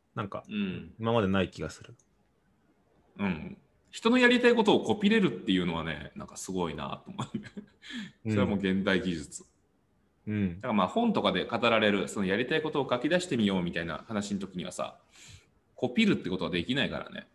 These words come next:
Speaker 1: うん。
Speaker 2: で、そうすると百個も出てこないんだよね。
Speaker 1: うん。まあ、
Speaker 2: だから。
Speaker 1: 世界、世界一周したいとかみんなコピっちゃうけど、まあ、それはそれでいいんだよね。
Speaker 2: あ、全然いい。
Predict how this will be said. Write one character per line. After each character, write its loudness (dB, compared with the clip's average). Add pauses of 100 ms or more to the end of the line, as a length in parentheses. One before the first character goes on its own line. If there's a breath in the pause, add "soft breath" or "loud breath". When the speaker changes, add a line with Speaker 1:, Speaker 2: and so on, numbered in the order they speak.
(180)
Speaker 1:
う -4
ん。 -2 (1500)
Speaker 2:
で、 0
そ -2
う 0
す -2
る -6
と -6
百 0
個 0
も -2
出 2
て 0
こ 0
な 0
い -2
ん -10
だ -18
よ -20
ね。 -20 (260)
Speaker 1:
う -2
ん。 -2 (1300)
ま 4
あ、 4
Speaker 2:
だ -2
か -8
ら。 -6
Speaker 1:
世 4
界、 6 (120)
世 -2
界 6
一 -4
周 0
し -4
た 6
い 8
と 0
か 2
み 2
ん 2
な 2
コ -2
ピ -16
っ -20
ち 4
ゃ 8
う 2
け -2
ど、 0
ま 2
あ、 -8
そ 2
れ 6
は 2
そ 0
れ 0
で 2
い 4
い 4
ん 4
だ -2
よ -6
ね。 -10 (240)
Speaker 2:
あ、 4
全 4
然 8
い 10
い。 0